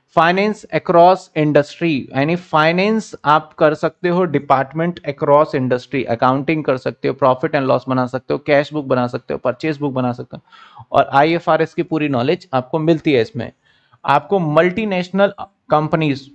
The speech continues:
इसमें तो but obvious है कि सबसे पहले जो अपॉर्चुनिटी आती है इन कंपनी में आती है,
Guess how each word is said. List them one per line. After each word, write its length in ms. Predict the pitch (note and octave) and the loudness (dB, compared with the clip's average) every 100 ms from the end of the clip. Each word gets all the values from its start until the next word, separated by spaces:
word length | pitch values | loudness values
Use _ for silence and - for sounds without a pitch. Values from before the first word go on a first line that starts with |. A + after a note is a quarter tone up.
| - | -8
इसमें 320 | D#3 G3 G#3 | -4 -2 2
तो 120 | G#3 | 2
but 200 | F3+ F3+ | 2 2
obvious 480 | F#3 D#3 C#3+ E3+ - | 0 0 0 0 0
है 100 | G3 | -2
कि 140 | G3+ | -2
सबसे 380 | F3+ D#3+ - G3+ | 0 -2 0 -2
पहले 480 | G3 - D#3 F3 G3+ | -2 0 2 4 4
जो 140 | F#3 | 4
अपॉर्चुनिटी 540 | F3 E3+ D3+ D#3 D3+ D3+ | 2 0 -2 -4 -2 0
आती 280 | C3+ B2+ | 0 0
है 140 | F3 - | -4 -4
इन 160 | F#3 F#3+ | -2 0
कंपनी 440 | F3 C#3+ C#3 C#3 | 0 -2 -2 -4
में 100 | C#3+ | 0
आती 240 | A#2+ A2+ D3 | -2 -2 -4
है, 160 | F#3+ | -6